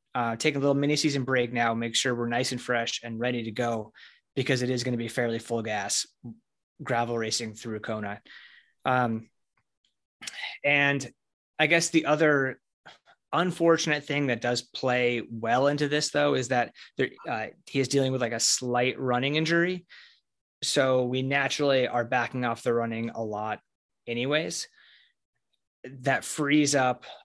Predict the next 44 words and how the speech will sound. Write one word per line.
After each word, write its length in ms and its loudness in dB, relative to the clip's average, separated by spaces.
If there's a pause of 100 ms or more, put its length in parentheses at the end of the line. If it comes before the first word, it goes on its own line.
(100)
a 80 -2
lot 300 0
more 200 0
time 520 -2 (1040)
to 100 2
ride 240 2
the 80 -8
bike. 420 -2 (400)
Uh, 280 2
so 200 6
it 100 4
kind 200 4
of 80 2
plays 260 2
into 140 -2
what 280 0
we 120 0
would 160 2
be 80 -4
doing 460 -2 (260)
anyways, 480 2
which 120 -4
is, 120 -2
yeah, 140 0
backing 400 -2
off 200 0
that 180 0
run. 340 0 (520)
And, 500 0 (560)
like, 200 -2
luckily 340 4
for 160 0
him, 240 0
he 280 2
is 280 0 (140)
a 60 2
really 220 4
pretty 260 -2
runner. 320 4
And, 500 0 (960)
and 220 2
so 260 4
I, 260 0
I, 240 0